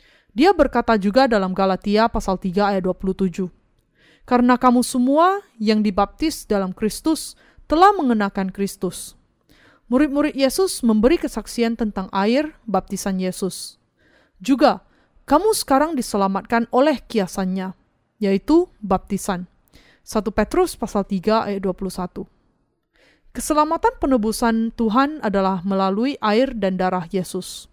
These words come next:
Siapakah yang disebut orang benar oleh Allah? Orang yang tidak memiliki dosa di dalam hatinya. Penebusan yang diberikan Yesus kepada manusia adalah melalui air baptisan Yesus dan darahnya di kayu salib.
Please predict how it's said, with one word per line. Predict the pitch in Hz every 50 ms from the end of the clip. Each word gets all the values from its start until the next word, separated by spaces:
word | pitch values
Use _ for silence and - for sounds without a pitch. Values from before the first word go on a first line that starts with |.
| _ _ _ _ _ _ _ _ _ _ _ _ _
Siapakah | _ - - 277 285 277 339 349 - 453 466 427
yang | 320
disebut | 254 - - 226 190 214 214 -
orang | 220 220 220 226 226 220
benar | 202 214 214 220 240 262 294 339 330 -
oleh | - 214 208 190 - -
Allah? | - - 202 196 208 269 330 - - _ _ _ _ _ _ _ _ _ _ _ _ _ _ _
Orang | - 254 285 349 415 403 311
yang | 247
tidak | - 233 262 285 -
memiliki | 233 214 214 208 202 202 _ - 196
dosa | 165 190 190 185 - - 240 233 233
di | 208 208 175
dalam | 190 185 185 180 160
hatinya. | 185 185 - - 202 202 202 190 180 180 _ _ _ _ _ _ _ _ _ _ _ _ _ _ _ _ - -
Penebusan | - - - 294 254 277 294 - 427 453 466
yang | 381 277
diberikan | 233 226 185 208 214 - - 208 202 196
Yesus | 202 196 190 - 320 - - -
kepada | - - 214 202
manusia | 196 196 185 190 196 190 - - 240 233 240 233
adalah | 202 214 202 208 220 254 285 277 240
melalui | 208 214 220 214 214 220 240 285 320 320 -
air | 233 233 247 320 359 - 233
baptisan | 208 202 - - 202 - - 196 185
Yesus | 185 185 185 - - 302 294 - - - _ _ _ _ _ _
dan | - 302 349 381 339
darahnya | 247 220 220 220 220 196 208 226 240 233
di | 226 208 -
kayu | - 185 180 180 -
salib. | - 190 180 185 175 -